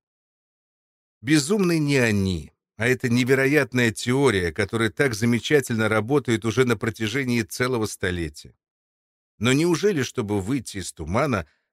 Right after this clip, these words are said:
надо предположить конкретное и реальное существование бесконечного числа ненаблюдаемых для нас копий нас самих, скрытых внутри гигантской универсальной волновой функции пси?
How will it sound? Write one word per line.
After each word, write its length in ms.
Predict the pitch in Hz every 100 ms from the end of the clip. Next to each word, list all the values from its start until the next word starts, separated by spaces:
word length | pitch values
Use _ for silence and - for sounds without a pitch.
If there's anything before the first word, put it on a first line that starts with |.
| -
надо 260 | 120 123
предположить 680 | 110 117 - 110 110 123 127
конкретное 840 | - 117 107 113 131 139 120 104 87 _ -
и 120 | 123
реальное 520 | 117 123 131 120 113
существование 920 | - 117 117 104 110 113 131 120 104
бесконечного 960 | 95 127 - 120 110 113 123 - 131 117
числа 500 | 113 104 117 123 107 _ -
ненаблюдаемых 1040 | 131 127 117 120 113 127 131 120 120 95
для 180 | 110 107
нас 240 | 120 -
копий 400 | - 127 101 107
нас 220 | 110 104
самих, 540 | - 107 98 135 - - _ _
скрытых 520 | - - 127 151 143
внутри 360 | 117 127 - 139
гигантской 720 | 120 123 110 143 143 - 139
универсальной 800 | - 120 113 107 - 135 135 127
волновой 500 | 113 117 117 110 123
функции 540 | 113 123 120 - - 135
пси? 400 | - - 101